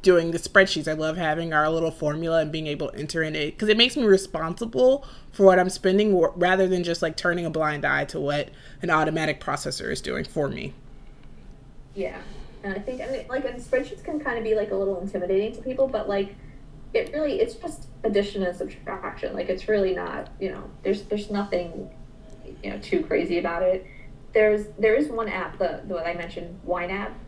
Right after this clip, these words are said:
Speaker 1: Right.
Speaker 2: You Need a Budget. I was obsessed with last year, um, or a couple years, you know, for the past two years, um, where it was,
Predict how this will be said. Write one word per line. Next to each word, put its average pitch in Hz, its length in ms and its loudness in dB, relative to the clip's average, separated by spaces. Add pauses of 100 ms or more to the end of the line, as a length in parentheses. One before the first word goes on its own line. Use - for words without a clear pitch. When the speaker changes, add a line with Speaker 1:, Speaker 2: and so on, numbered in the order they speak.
(200)
Speaker 1:
Right. 147 360 6
Speaker 2:
You 180 120 -8
Need 180 140 -6
a 175 60 -2
Budget. 175 460 -4 (500)
I 185 140 -2
was 185 280 0 (280)
obsessed - 480 -6
with 190 180 -2
last - 340 -6
year, 254 320 -4 (520)
um, 175 300 -2 (260)
or 165 80 -4
a - 60 -8
couple - 260 -6
years, 190 160 -2
you 175 60 -10
know, 170 140 -10 (220)
for 151 140 -8
the - 180 -14
past - 200 -8
two 175 80 -8
years, 175 220 -4 (380)
um, 165 480 -8 (420)
where 185 460 2
it 196 140 2
was, 190 220 2